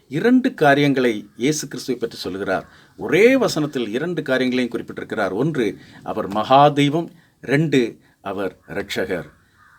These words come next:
தெய்வமாக இருந்தவர், அந்த தெய்வம் பாவியை ரட்சிக்கும்படியாக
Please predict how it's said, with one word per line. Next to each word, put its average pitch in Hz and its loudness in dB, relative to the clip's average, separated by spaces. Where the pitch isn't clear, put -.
தெய்வமாக 151 4
இருந்தவர், 127 2
அந்த 127 0
தெய்வம் 143 2
பாவியை 135 4
ரட்சிக்கும்படியாக 117 -2